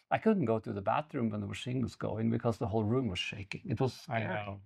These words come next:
Speaker 2: Anyway, life's getting better and better here, uh, and we are enjoying our extension, and we're enjoying, enjoying everything that we've done,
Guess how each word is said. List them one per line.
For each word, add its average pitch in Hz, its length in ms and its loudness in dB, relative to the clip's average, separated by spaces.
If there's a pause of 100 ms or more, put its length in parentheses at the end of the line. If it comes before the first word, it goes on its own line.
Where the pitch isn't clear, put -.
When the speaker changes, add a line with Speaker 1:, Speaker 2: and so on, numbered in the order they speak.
Speaker 2:
Anyway, 151 300 8
life's 180 280 12
getting 185 260 10
better 175 180 12
and 160 100 12
better 139 240 12
here, 120 300 6
uh, 113 480 6
and 120 160 -2
we 131 140 4
are - 180 6
enjoying 135 500 8
our 120 140 8
extension, 143 720 4 (540)
and 131 120 8
we're 139 180 12
enjoying, 131 600 10
enjoying 120 540 4
everything 120 380 2
that 120 140 4
we've 113 200 -2
done, 110 400 4